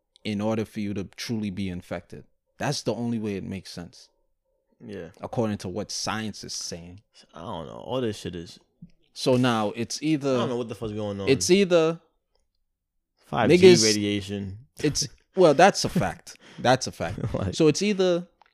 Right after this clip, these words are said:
Speaker 1: niggas is getting the virus somehow, because I do believe there is a virus too, a genetically modified virus, in addition to the five G.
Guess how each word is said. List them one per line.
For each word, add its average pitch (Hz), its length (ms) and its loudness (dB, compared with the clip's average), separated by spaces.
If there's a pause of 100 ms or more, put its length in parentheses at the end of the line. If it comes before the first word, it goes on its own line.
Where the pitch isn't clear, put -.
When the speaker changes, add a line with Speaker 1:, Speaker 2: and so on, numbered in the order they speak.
(1700)
Speaker 1:
niggas 170 300 6
is 143 120 2
getting 160 240 6
the 135 80 4
virus 139 440 4
somehow, 185 600 2 (1400)
because 135 240 6
I 127 100 8
do 147 160 2
believe 143 280 2
there 113 160 4
is 104 140 2
a 98 40 -6
virus 98 360 -4
too, - 240 -10 (220)
a 98 100 -4
genetically 98 460 -6
modified 87 460 -6
virus, - 340 -10 (1700)
in 127 140 0
addition 117 300 2
to - 100 -4
the 104 60 -4
five 98 240 0
G. 92 200 -10